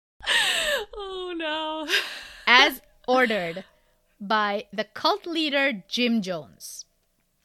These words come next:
Speaker 2: Mothers and fathers fed their crying babies the poison and willfully killed their whole families. Well, a lot of them were also killed at gunpoint, so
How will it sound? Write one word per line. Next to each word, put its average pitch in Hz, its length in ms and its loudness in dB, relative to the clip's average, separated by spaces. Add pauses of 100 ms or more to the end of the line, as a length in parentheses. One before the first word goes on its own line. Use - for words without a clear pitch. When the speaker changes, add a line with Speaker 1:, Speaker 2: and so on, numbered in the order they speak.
(340)
Speaker 2:
Mothers 214 540 0
and 220 180 -2
fathers 180 720 -4
fed 254 340 0
their 196 180 -6
crying 277 580 -2
babies 214 420 -2
the 190 100 -8
poison 185 640 -8
and 185 240 -12
willfully 240 640 -10
killed 196 360 -12
their 196 160 -8
whole 175 340 -14
families. 220 720 -16 (360)
Well, 277 320 2
a 277 40 -4
lot 269 220 4
of 294 80 -8
them 294 160 -4
were 254 80 -2
also 240 280 -4
killed 208 280 -8
at 190 300 -12
gunpoint, 160 560 -16
so 170 400 -18